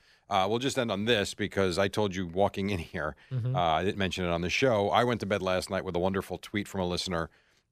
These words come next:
Speaker 1: uh, that called me a human piece of garbage.
Speaker 2: Okay.
Speaker 1: Um, a s-, an emotionless, I forget what the words were,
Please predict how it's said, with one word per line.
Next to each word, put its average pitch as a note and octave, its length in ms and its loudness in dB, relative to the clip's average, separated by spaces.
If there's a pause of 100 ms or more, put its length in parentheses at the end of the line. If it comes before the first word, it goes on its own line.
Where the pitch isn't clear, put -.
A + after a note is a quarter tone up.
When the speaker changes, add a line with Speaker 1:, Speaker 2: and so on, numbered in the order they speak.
Speaker 1:
uh, F2 220 2
that F2+ 160 -2
called G2+ 260 0
me G2 120 0
a F#2 60 2
human A2+ 320 0
piece A2 240 -2
of D#2+ 140 -6
garbage. F2+ 600 2
Speaker 2:
Okay. D3+ 400 6 (220)
Speaker 1:
Um, F2+ 640 0 (480)
a F#2+ 220 0
s-, - 320 -4 (280)
an G#2 120 -2
emotionless, B2 1200 0 (440)
I G2+ 80 -4
forget A#2 260 2
what G2 100 0
the G2 80 0
words E2+ 320 2
were, D2 260 -2